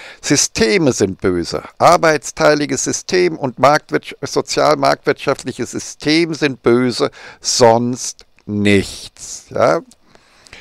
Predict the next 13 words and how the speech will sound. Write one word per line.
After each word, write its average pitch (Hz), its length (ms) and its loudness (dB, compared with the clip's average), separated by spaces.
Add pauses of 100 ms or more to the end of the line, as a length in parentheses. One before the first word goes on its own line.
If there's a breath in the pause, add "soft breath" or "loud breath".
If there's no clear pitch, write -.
(520 loud breath)
So, 135 760 4 (560)
also, 120 580 6 (240)
das 110 360 2
heißt 156 480 0
also, 104 300 4 (100)
damit 139 480 4
hätten 156 280 -4
wir 147 120 0
schon 151 240 -2
mal 147 160 0
den 139 140 0
ersten 147 460 0
Hinweis, 147 920 0